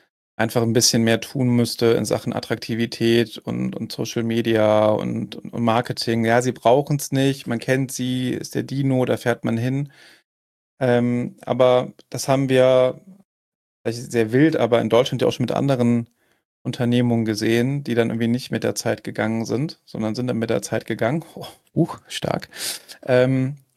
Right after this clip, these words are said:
ich glaub, man muss ja immer so ein bisschen weiterentwickeln. Und weiterentwickeln sehen wir jetzt hier gerade, weil Markus hat, ähm, äh, Foto geöffnet von dem Card Culture Laden in Frankfurt, der von außen unfassbar geil aussieht.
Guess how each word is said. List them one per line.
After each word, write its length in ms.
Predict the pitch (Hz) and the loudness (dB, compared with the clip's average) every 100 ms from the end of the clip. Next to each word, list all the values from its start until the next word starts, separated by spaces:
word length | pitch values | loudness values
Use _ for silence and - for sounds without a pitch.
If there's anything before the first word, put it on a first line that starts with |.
| _ | _
ich 100 | _ | _
glaub, 140 | - 135 | 0 2
man 140 | 135 | 4
muss 140 | 147 151 | 4 2
ja 40 | |
immer 140 | 143 | 0
so 80 | 135 | -2
ein 60 | 127 | -2
bisschen 200 | 127 123 | -4 2
weiterentwickeln. 600 | 123 131 117 113 - 143 | 2 2 -2 -4 -2 -4
Und 140 | 135 | 0
weiterentwickeln 680 | 123 147 139 120 135 147 131 | 2 2 2 0 -2 -4 0
sehen 180 | 127 135 | 0 2
wir 80 | 123 | 2
jetzt 140 | 120 | 0
hier 120 | 131 | -6
gerade, 640 | - 110 127 170 135 185 | -6 0 2 4 2 0
weil 140 | 123 120 | -2 -2
Markus 400 | 123 139 135 - | -4 -6 -6 -6
hat, 180 | 139 - - - - _ _ - | -6 -10 -20 -20 -20 _ _ -8
ähm, 680 | 131 127 127 127 127 127 - _ | -4 -2 -2 -4 -4 -6 -10 _
äh, 240 | 101 - | -8 -8
Foto 440 | - 208 214 123 123 - _ _ _ | -2 -2 0 -2 -2 -16 _ _ _
geöffnet 560 | 127 147 147 127 - - _ _ _ - | 2 2 2 0 -2 -10 _ _ _ -20
von 460 | 143 135 139 147 | -4 0 2 0
dem 200 | 139 131 | -2 -4
Card 480 | - - 151 196 - | -6 -2 -2 -2 -6
Culture 520 | - 131 147 156 - 131 | -4 0 0 -2 -2 2
Laden 480 | 123 131 151 143 | 2 2 0 -2
in 220 | 123 123 120 | -2 -4 -6
Frankfurt, 720 | - 131 139 - 123 - - - | -4 -6 -4 -4 -4 -6 -14 -4
der 180 | 120 120 | -2 0
von 180 | 127 | -2
außen 380 | 117 123 - - - _ | -2 -2 -4 -8 -10 _
unfassbar 680 | - 175 196 - - - - | 0 0 0 -2 -6 -4 -6
geil 240 | - - - | -2 -2 -2
aussieht. 420 | 113 - - - | -6 -6 -6 -8